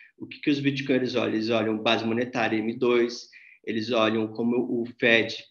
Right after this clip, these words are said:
cria essas novas tecnologias, é, pra influenciar, que eles chamam de políticas monetárias, mas no fundo, no fundo é só aumento ou redução da base monetária.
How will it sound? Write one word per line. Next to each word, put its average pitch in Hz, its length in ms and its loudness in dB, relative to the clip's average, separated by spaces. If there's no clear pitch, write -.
cria 120 320 -2
essas - 340 -10
novas 110 640 -6
tecnologias, 117 1200 -2
é, 101 280 0
pra 110 280 -2
influenciar, 127 1000 -2
que - 80 -12
eles 113 100 -6
chamam 113 180 -4
de 110 140 -8
políticas 123 380 -6
monetárias, 120 560 -2
mas 107 420 -6
no 120 200 -10
fundo, 135 220 0
no 131 140 2
fundo 123 260 -2
é 117 60 -2
só 117 540 -2
aumento 117 560 -2
ou 110 180 -2
redução 113 420 -10
da 110 120 -8
base 107 240 -10
monetária. 113 640 -4